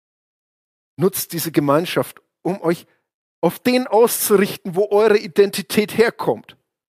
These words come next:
Auf Jesus Christus.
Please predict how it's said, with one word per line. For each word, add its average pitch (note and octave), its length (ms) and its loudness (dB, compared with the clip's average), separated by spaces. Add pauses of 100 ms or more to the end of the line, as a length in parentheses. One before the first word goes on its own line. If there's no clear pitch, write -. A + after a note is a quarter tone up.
(400)
Auf B2 200 -14
Jesus D3 580 -2 (360)
Christus. - 640 -8